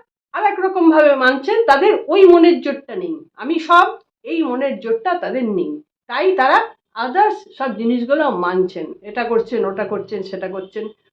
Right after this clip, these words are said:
দুটো পথই সঠিক পথ, আপনি এ পথেও এগোতে পারেন, আপনি ও পথেও এগোতে পারেন। এ পথে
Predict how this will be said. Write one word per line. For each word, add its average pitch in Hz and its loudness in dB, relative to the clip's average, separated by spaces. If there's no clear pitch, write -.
দুটো 381 2
পথই 359 4
সঠিক 339 0
পথ, 302 -8
আপনি 320 0
এ 247 -2
পথেও 302 0
এগোতে 320 0
পারেন, 330 -2
আপনি 277 -4
ও - -8
পথেও 240 -6
এগোতে 180 -4
পারেন। 156 -12
এ 226 -12
পথে 311 -4